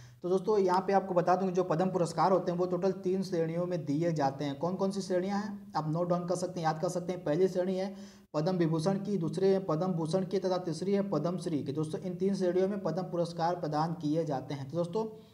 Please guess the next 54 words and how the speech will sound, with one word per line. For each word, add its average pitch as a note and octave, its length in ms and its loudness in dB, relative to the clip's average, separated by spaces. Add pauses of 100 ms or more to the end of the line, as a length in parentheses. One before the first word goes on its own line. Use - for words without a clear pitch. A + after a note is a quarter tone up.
(360)
कुछ F#3+ 100 0
बात F3 320 6
कर G3+ 60 4
लेते G3+ 140 2
हैं G3 100 4
कि G3 60 2
इस F#3+ 60 -4
बार G3 160 0
का G3 100 0
जो G3 160 2
तीन G3+ 260 -2
श्रेणियों F#3 280 2
में G3 120 0
पुरस्कार F#3 340 2
प्रदान F3+ 320 0
किया F3+ 180 0
गया F3 120 0
पद्म E3+ 220 -2
पुरस्कार, F3 640 -2 (320)
किस G#3 160 -4
किस G#3+ 220 -4
श्रेणी G3 220 4
में G#3 140 -2
कितने F#3+ 280 -2
पुरस्कार F#3 480 2
दिए F#3 200 2
गए, F#3 120 -2
इसकी G3 220 -2
भी F#3+ 60 4
बात D#3+ 360 2
कर D#3 80 2
लेते C#3+ 180 2
हैं। D#3 100 -4
दोस्तों, F3 220 -2
पहले G3 220 2
बात G3 240 2
करते F#3+ 200 0
हैं G3 120 0
पद्म F#3+ 280 0
विभूषण F3 400 -2
की। G3 80 -2
तो G3 80 -2
पद्म F#3+ 300 -2
विभूषण F3 340 -2
में G3 100 0
इस G3 60 -4
बार F#3+ 100 0
दोस्तों F#3+ 260 -2
total F#3 260 -2
चौदह F3+ 280 2
पुरस्कार E3+ 380 -2
प्रदान C#3 260 -4
किए B2+ 160 -6
गए। B2 160 -8